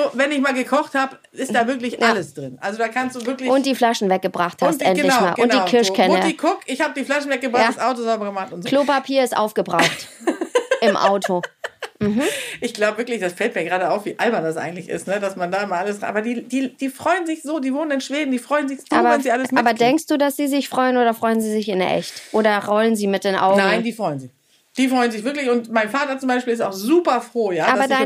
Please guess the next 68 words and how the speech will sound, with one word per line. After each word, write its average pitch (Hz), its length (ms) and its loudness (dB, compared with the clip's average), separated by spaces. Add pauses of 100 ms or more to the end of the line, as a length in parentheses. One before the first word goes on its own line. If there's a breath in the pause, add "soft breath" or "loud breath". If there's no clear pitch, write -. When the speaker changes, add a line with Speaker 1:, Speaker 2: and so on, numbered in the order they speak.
Speaker 1:
unter - 40 2
der 262 100 4
Speaker 2:
Eltern 302 220 2
Speaker 1:
Haube 262 100 4
Speaker 2:
haben, 302 140 2
Speaker 1:
bin, 359 80 -4 (120)
wie 226 80 -10
Speaker 2:
haben 269 100 2
Speaker 1:
gesagt. 294 140 2
Speaker 2:
wahrscheinlich, 302 300 -2
ja. 226 240 2 (120)
Speaker 1:
Und 240 200 2
hat, 240 160 -2
die 240 80 0
haben 262 160 0
mit 254 140 2
dem 226 80 -2
Sattler, 247 420 0
hat 226 220 -2
mein 208 160 -2
Vater 254 240 0
ja 226 80 2
eine 220 160 -2
WhatsApp-Gruppe, 190 560 -4
hab 170 100 -4
ich 202 60 -4
Speaker 2:
Ja, 233 80 2
Speaker 1:
das 214 100 2
Speaker 2:
weil 214 100 2
die 220 60 4
Speaker 1:
erzählt? 233 160 4
Speaker 2:
haben 220 80 2
ja 160 60 -2
Speaker 1:
Ja. 233 40 2
Speaker 2:
18 240 360 0
Würstchen 214 380 2
zusammen 170 420 0
verschnabuliert. 185 720 2
Speaker 1:
Genau, 165 120 4
an 240 160 2
Weihnachten. 233 460 0
Speaker 2:
Ja. - 80 -2
Speaker 1:
Ihr 262 120 6
müsst, 226 160 2 (100)
wer, 226 280 0
wer 240 120 2
die 254 80 -2
letzte 269 240 -2
Folge 247 200 0
nicht 247 220 0
gehört 226 160 2
hat, 233 80 2
muss 233 140 0
sie 240 80 -2
nochmal 214 240 0
Speaker 2:
<laughs> - 0 -
Speaker 1:
nachhören. 233 560 0 (440 loud breath)
Aber, 233 300 2 (120)
äh, 233 120 -2 (120)
<laughs> - 120 -14
da 214 80 -6
haben 254 200 0
wir 262 120 2
über 220 220 0
Weihnachten 233 360 0
gesprochen 240 460 -2
letztes 254 340 -6
Jahr. 226 200 -4